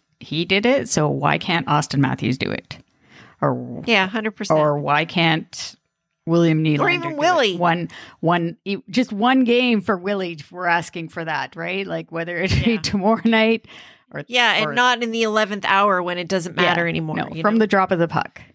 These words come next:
Speaker 1: basically.
Speaker 2: Yeah.
Speaker 1: Start on time. But, um,
Speaker 2: Mm-hmm.
Speaker 1: but yeah, and then the other thing, obviously, is with, uh,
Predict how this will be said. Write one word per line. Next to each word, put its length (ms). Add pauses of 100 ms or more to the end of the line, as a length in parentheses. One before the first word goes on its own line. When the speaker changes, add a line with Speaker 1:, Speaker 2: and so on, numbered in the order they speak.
(140)
Speaker 1:
basically. 480
Speaker 2:
Yeah. 120
Speaker 1:
Start 220
on 180
time. 380 (180)
But, 320
um, 440
Speaker 2:
Mm-hmm. 120 (260)
Speaker 1:
but 120
yeah, 140
and 200
then 240
the 160
other 300
thing, 320
obviously, 580
is 180
with, 320
uh, 300